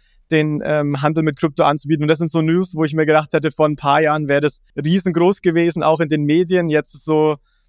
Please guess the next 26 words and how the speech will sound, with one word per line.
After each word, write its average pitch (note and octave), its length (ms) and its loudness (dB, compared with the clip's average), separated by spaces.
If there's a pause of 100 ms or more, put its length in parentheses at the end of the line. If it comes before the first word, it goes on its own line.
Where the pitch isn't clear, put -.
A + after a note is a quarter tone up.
(160)
ja, C#3+ 240 2
ist E3 100 -6
halt D3 120 0
eine D#3 280 0
der D#3+ 100 2
vielen E3+ 260 -4
weiteren D3 420 2
News. D3 340 -6 (160)
Und C#3+ 160 -4
deswegen D#3 320 0 (200)
finde F3 220 0
ich E3 60 -8
das D#3+ 120 -4
schon D#3+ 140 0
spannend, D3 380 -2
was D3 100 2
sich - 140 -14
hier, D#3 320 0
ähm, C#3+ 260 -2
ja, C3+ 300 2
an C3 140 -4
Fortschritt C#3+ 480 -2 (120)
letztendlich C3 480 -8
tut - 320 -10
in C3 80 -10
diesem B2+ 340 -6